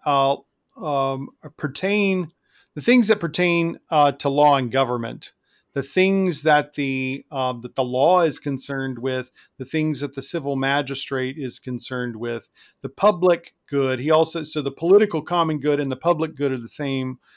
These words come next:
the same thing in Finnis's argument. But the public good or the political common good is that, is that realm of society, uh, for which, or f-, for which the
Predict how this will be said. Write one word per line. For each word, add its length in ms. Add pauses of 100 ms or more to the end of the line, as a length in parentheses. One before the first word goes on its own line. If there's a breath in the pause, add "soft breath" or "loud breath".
(140 soft breath)
the 80
same 320
thing 360
in 140
Finnis's 460
argument. 440 (280 soft breath)
But 100
the 80
public 480
good 520 (460)
or 80
the 60
political 380
common 320
good 180
is 140
that, 220 (260)
is 160
that 320 (360)
realm 360
of 160
society, 1120 (1000)
uh, 340
for 520
which, 460
or 300
f-, 260 (320)
for 400
which 440
the 480